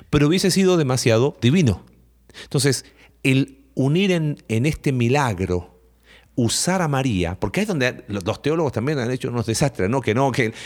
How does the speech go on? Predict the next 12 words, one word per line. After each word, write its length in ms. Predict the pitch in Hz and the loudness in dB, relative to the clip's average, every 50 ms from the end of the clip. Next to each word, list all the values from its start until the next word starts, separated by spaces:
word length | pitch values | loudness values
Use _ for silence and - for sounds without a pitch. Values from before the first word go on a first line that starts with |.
| - - | -10 -2
que 80 | - 123 | -2 -2
el, 100 | 117 123 - | 0 0 0
eh, 140 | 113 107 | 0 2
la 120 | 104 104 101 | 2 2 2
naturaleza 340 | 104 - 113 123 123 131 110 | 2 0 0 0 0 0 -2
pecaminosa 540 | 107 98 110 104 107 110 123 120 - 107 | -2 0 0 0 0 0 -2 0 -2 -2
se 160 | - - 95 - | -2 -2 -4 -2
transmite 340 | 98 92 90 104 117 - | -2 -2 -2 -2 -2 -2
a 40 | 104 - | 0 0
través 160 | 95 98 95 | 0 0 0
del 160 | 95 82 - | -2 -4 -2
padre, 600 | - 120 131 131 123 117 110 101 104 107 104 | 0 2 2 2 2 2 2 2 2 0 0